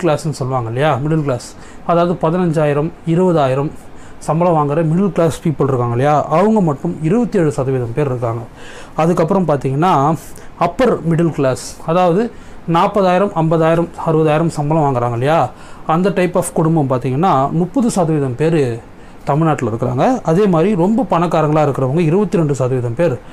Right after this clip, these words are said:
தமிழ்நாட்டுல இருக்கிறாங்க. இது அப்படியே வந்து இன்னொரு contrast மாநிலத்தை கூட சுரேஷ் சம்பந்தம் சார் வந்து இது பண்ணியிருக்காரு.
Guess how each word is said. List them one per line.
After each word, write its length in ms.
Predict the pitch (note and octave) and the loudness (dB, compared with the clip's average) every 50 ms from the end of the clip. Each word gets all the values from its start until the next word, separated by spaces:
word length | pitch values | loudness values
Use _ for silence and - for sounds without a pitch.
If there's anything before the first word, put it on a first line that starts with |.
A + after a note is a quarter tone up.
| - - - - - - | -20 -20 -20 -20 -6 -2
தமிழ்நாட்டுல 440 | D#3 D3+ D#3 D#3 D3 C3 B2 B2 | 0 2 2 2 2 0 0 -2
இருக்கிறாங்க. 280 | A#2 A#2 A#2+ A2+ A2 A2+ - - - - - - - - - - - - - - | -2 -2 -4 -4 -6 -8 -10 -14 -16 -18 -18 -18 -20 -18 -18 -20 -20 -20 -6 -2
இது 160 | A3+ G#3 - | 0 2 2
அப்படியே 440 | C#3 E3 G3+ G3+ - B3+ C4+ C4+ B3+ | 2 2 2 0 0 0 2 2 2
வந்து 440 | G3+ F#3+ F3+ F3+ E3+ G#3+ G#3 F#3 D#3+ | 2 2 0 0 0 2 2 2 2
இன்னொரு 260 | E3+ G3+ A3 G3+ E3 - | 2 2 2 0 0 2
contrast 480 | F3 E3+ G3+ G#3 - A3+ A3 A3 - | 2 2 2 2 2 0 0 0 0
மாநிலத்தை 440 | F3 D#3 D#3+ E3 E3 D#3+ D3 C3 D3 | -2 0 2 2 2 0 0 0 -2
கூட 140 | C3+ D3+ F3 | 0 0 0
சுரேஷ் 220 | E3+ E3+ D3+ D#3+ | 0 0 0 0
சம்பந்தம் 380 | D3+ - D#3+ C3+ C3+ B2+ B2+ A#2 | 0 0 0 -2 -2 -2 -2 -4
சார் 160 | - - B2 | -2 -2 -2
வந்து 440 | A#2+ B2 C3+ D3+ E3+ D#3+ C#3+ B2 B2 - - - - - - - - | -2 -2 0 0 2 2 2 0 -2 -6 -14 -20 -20 -20 -18 -12 -4
இது 140 | - D#3 D#3+ | -2 0 0
பண்ணியிருக்காரு. 440 | C#3 C#3+ C3 B2+ A#2 A2 A#2 A2 | 0 0 -2 -2 -2 -4 -4 -6